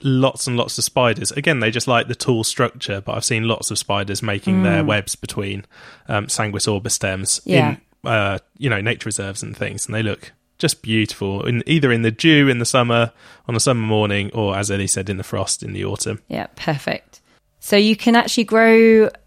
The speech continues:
Speaker 2: uh, Greater Burnet from seed in spring or autumn, and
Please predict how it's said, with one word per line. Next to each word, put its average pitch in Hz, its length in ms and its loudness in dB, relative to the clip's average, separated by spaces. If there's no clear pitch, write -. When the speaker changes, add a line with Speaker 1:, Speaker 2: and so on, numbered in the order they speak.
Speaker 2:
uh, 185 180 4
Greater 196 320 2
Burnet 165 300 2
from - 100 -4
seed 170 640 0
in 175 200 2
spring 196 300 2
or 175 100 4
autumn, 165 640 2
and 165 520 0